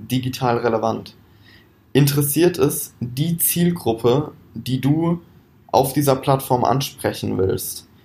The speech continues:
Interessiert die dieses Produkt? Brauchen die dieses Produkt? Und falls ja, falls sie dieses Produkt brauchen und wollen, sieht dieses Produkt so aus, dass es der Zielgruppe gefällt? Und kommunizierst du dieses Produkt so, dass es der Zielgruppe gefällt?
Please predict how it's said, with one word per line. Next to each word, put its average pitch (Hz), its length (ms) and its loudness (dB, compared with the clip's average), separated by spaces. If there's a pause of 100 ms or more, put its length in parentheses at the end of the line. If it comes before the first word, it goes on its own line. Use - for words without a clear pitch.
(140)
Interessiert 131 560 0
die 123 100 -2
dieses 104 280 -4
Produkt? - 420 -4
Brauchen 139 420 2
die 117 100 -2
dieses 107 260 -6
Produkt? - 580 -2 (500)
Und 123 160 0
falls 117 340 2
ja, 131 300 4
falls 120 280 -2
sie 123 40 -4
dieses 113 160 -10
Produkt - 380 -6
brauchen 127 500 2
und 110 240 -6
wollen, 127 400 4 (920)
sieht 139 360 0
dieses 131 240 0
Produkt 131 640 2 (200)
so 120 340 4
aus, 131 320 6
dass 117 200 0
es - 40 -10
der 110 140 -2
Zielgruppe - 480 -6
gefällt? - 500 0 (320)
Und 139 160 2
kommunizierst 156 640 2
du 123 40 -6
dieses 110 280 -4
Produkt - 560 -2
so, 120 560 4
dass 110 220 2
es - 80 -8
der 101 160 0
Zielgruppe - 420 -6
gefällt? - 440 -8